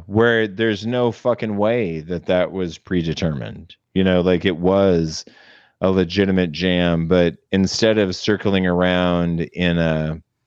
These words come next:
instead of circling around, like,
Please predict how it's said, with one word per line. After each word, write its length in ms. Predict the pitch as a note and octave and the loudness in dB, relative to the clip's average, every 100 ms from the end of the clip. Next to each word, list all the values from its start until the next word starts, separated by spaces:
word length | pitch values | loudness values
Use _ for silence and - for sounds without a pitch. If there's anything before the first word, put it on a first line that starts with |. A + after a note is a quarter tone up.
| _ _ _ _ _ _ _ _ - | _ _ _ _ _ _ _ _ -2
instead 360 | A2+ - D#3 | -2 2 2
of 120 | E3 | 2
circling 380 | - C#3 C3 B2 | 2 0 2 2
around, 400 | G2+ F#2+ G2 G2 | 2 2 2 0
like, 400 | F2+ E2+ D#2+ - | 2 2 0 -6